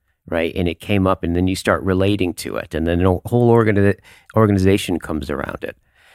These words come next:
So listening, on one level, it's, there's a sense of listening empathetically, right? But at another level, when we talk about listening,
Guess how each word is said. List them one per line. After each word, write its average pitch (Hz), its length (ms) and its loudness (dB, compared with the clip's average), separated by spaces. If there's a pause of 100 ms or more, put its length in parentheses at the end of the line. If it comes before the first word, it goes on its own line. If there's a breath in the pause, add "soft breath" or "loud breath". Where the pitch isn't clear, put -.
(200 soft breath)
So 104 160 0
listening, 101 760 2 (800)
on 98 180 2
one 156 220 4
level, 95 520 0 (140)
it's, - 420 -10 (100)
there's 95 200 -4
a 90 60 -6
sense 104 320 -4
of 87 340 -4
listening 98 520 -2
empathetically, 82 1120 -6 (500)
right? 82 400 -4 (720)
But 101 140 0
at 98 80 0
another 107 360 0
level, 95 380 0
when 92 160 0
we 95 100 -2
talk - 260 -8
about - 280 -4
listening, 82 640 -4